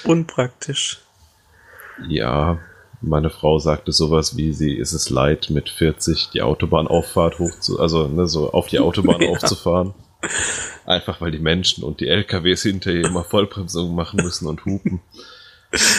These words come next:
Speaker 1: Dann soll sie's nicht.
Speaker 2: Ja, ne?
Speaker 1: Zu Fuß ist sie schneller. <laughs>
Speaker 2: Ja, also wenn das weitergeht, ist mit dem Bus auf jeden Fall schneller.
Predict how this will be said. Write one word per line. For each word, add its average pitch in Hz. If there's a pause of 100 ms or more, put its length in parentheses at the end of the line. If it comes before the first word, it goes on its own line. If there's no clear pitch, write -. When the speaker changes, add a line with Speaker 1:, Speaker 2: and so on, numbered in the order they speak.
(2500)
Speaker 1:
Dann 135
soll 117
sie's 165
nicht. 123 (1160)
Speaker 2:
Ja, 73 (680)
ne? 73
Speaker 1:
Zu 101
Fuß 127
ist 139
sie 170
schneller. 185 (800)
<laughs> - (1300)
Speaker 2:
Ja, 110
also 104
wenn 110
das -
weitergeht, 117
ist -
mit 98
dem 92
Bus -
auf 120
jeden 123
Fall 180
schneller. 73